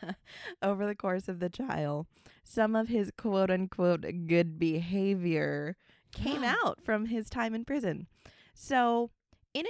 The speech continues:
Speaker 1: addition to the drug trafficking I already
Speaker 2: Yeah.
Speaker 1: mentioned and the physical assault on other inmates, there
Speaker 2: Mm-hmm.
Speaker 1: was sexual assault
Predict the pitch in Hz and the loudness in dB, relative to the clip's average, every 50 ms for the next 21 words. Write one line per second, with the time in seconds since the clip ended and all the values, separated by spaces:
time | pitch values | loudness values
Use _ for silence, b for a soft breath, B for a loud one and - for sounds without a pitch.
0 | 480 370 - - 208 220 - - 214 202 214 - 233 196 208 196 185 202 185 180 | -4 -6 -4 -2 -2 -2 0 -2 -4 -4 -2 -2 -2 -2 -2 0 2 2 0 0
1 | 180 - - 151 180 - - 160 - 170 165 160 151 151 147 143 143 143 143 143 | -2 -4 -6 -4 -4 -4 -4 -2 -2 -2 -2 0 0 0 0 0 0 0 0 -2
2 | 143 147 147 - - 180 196 - _ _ - - - 330 262 196 165 147 - - | -2 -2 -4 -4 -6 -6 -8 -10 _ _ -4 0 2 2 2 2 2 0 -2 -2
3 | - 196 - - _ 208 226 233 240 240 240 233 - - - - 196 202 - _ | -4 -8 -10 -6 _ -2 0 0 0 0 -2 -6 -8 -8 -4 -2 -2 -2 -4 _
4 | _ - 381 453 - - 285 - - 180 160 160 175 - - 151 139 - - - | _ -2 0 0 0 0 -2 -2 -2 -2 -2 -2 -2 -2 -2 -2 -2 -4 -4 -4
5 | 170 165 - 156 156 151 147 - - - 147 - 139 151 165 180 190 - - 202 | -4 -4 -4 -4 -4 -2 -2 -4 -4 -6 -6 -6 -6 -6 -6 -6 -8 -4 2 4
6 | 208 - 196 - - 185 - - - - 262 262 - - - 220 202 180 165 175 | 4 6 6 4 2 0 -2 -8 -8 -6 -6 -6 -6 -4 -2 0 2 2 0 0
7 | - - - 147 - - - | -2 -4 -4 -4 -4 -6 -10